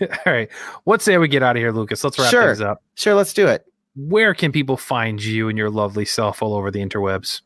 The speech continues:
Speaker 2: Oh, you know, I'm always hanging around the Discords on P S V G, uh, checking in every once in a while, depending. You can always at me on there. But I'm also on Twitter, and you can at me at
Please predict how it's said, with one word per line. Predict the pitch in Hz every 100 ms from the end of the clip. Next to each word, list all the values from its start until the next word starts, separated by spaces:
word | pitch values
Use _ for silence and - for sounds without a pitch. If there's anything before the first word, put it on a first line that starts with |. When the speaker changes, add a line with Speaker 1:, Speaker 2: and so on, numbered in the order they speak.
| - 202
Speaker 2:
Oh, | 233
you | 233
know, | 226 196
I'm | 196
always | 202 190
hanging | 185 170
around | 160 156
the | 143
Discords | 139 135 - 156 147 151 - - - 123
on | 135 131
P | 143 139
S | 127
V | 139 135
G, | 123 143 151 156 _ _ - -
uh, | 123 123 120 113 -
checking | 165 147 143
in | 135
every | 131 123
once | 127 120
in | 123
a | 120
while, | 117 120 127 - -
depending. | 135 123 117 120 135 _ _ _
You | 131
can | 123
always | 117 113 - _ _ _ _ _ -
at | 147 143
me | 156 147
on | 131 127 127
there. | 127 127 135 147 _ _ _ _ _ -
But | 220
I'm | 220
also | 240 247 - 202
on | 202 196
Twitter, | - 214 202 110 95 _ -
and | 165
you | 170
can | 175 156 -
at | 190 208 -
me | 143 139 - _ _ _
at | 208 208 185 -